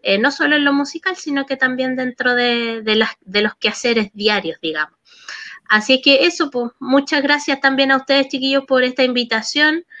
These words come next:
Ustedes saben, son grandes amigos de toda la vida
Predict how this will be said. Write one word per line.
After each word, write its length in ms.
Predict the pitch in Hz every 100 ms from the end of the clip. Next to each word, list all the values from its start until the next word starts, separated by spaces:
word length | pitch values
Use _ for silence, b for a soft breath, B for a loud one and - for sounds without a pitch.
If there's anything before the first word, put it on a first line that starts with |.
| B B
Ustedes 420 | 220 208 233 226 226
saben, 260 | 254 247
son 260 | 240 240 233
grandes 360 | 226 240 240
amigos 600 | 226 220 226 247 240 240 226
de 120 | 226
toda 280 | 226 226 233
la 160 | 220
vida 560 | 220 226 240 240 240